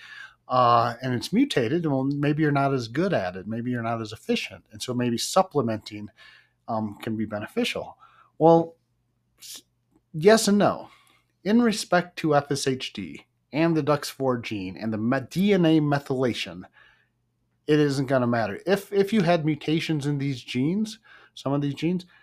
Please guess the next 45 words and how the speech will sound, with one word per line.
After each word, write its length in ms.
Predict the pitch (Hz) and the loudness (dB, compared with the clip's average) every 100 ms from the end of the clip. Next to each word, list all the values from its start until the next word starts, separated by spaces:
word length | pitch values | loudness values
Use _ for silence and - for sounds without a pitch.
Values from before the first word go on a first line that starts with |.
| _ _ - | _ _ -2
that 200 | 139 - | -2 -2
could 220 | 269 302 | -2 0
explain 680 | 208 - 143 131 131 131 113 | -2 -2 0 2 2 -2 0
why 600 | 123 127 127 123 127 117 | 4 8 8 6 2 -6
perhaps 800 | - 113 - 233 180 113 - - | -12 -10 -8 -4 -2 -4 -6 -6
you 80 | 147 | -2
might 240 | 147 135 | 0 -2
be 80 | 131 | -2
more 240 | 127 127 120 | -2 0 -2
severe 720 | - 107 131 127 110 110 - _ | -6 -4 0 2 0 -4 -10 _
than 140 | 123 107 | -10 -6
a 60 | |
sibling, 480 | - 202 110 90 95 - - - | -2 0 -2 -10 -16 -20 -16 -8
or 120 | 120 | -6
a 40 | |
sibling 340 | - 117 120 113 | -4 -4 -2 -2
might 220 | 113 110 | -4 -6
be 60 | |
more 220 | 107 110 104 | -6 -6 -6
severe 340 | 110 107 104 | -8 -6 -6
than 160 | 107 143 | -2 4
you, 320 | 180 180 160 | 6 6 6
or 140 | 117 | 2
a 60 | - | -2
parent 440 | 117 110 113 - | -6 -4 -4 -6
or 140 | 104 - | -12 -14
a 80 | |
child, 440 | - 165 156 156 - - - - | -2 2 4 2 -2 -16 -10 -4
right? 160 | 139 | -2
These 160 | 156 139 | 0 -2
could 260 | - 240 196 | 0 0 2
be 140 | 165 | 0
modifiers 880 | 131 143 202 208 - 117 120 120 117 | 2 2 2 2 0 0 2 0 -4
of 100 | - | -8
severity, 760 | - 104 190 220 104 87 - - - - _ | -8 -2 2 2 2 -4 -16 -20 -20 -20 _
but 80 | 139 | -2
the 100 | 143 | 2
action 380 | 160 226 - 190 | 4 2 0 -2
happened 480 | 160 180 - 160 151 | 2 2 2 -2 0
when 100 | 147 | 0
you 120 | 139 | 0
were 120 | 135 | 0
an 100 | 127 | -2
embryo, 300 | 107 90 65 - - _ _ - | -4 -10 -16 -18 -20 _ _ -18
okay? 360 | 117 117 117 | -12 -6 -6